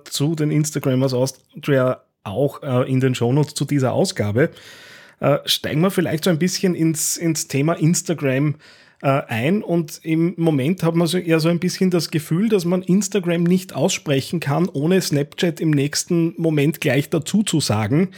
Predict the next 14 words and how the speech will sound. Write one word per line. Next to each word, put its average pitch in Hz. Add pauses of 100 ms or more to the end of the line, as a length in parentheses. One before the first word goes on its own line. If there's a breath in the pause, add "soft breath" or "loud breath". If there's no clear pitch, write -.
(400 loud breath)
Äh, 160 (340)
die 175
zwei 156
Plattformen 160
stehen 139
sich 175
ja 147
doch, -
äh, -
recht 139
eindeutig 147
als 143
Konkurrenten 147
gegenüber. 131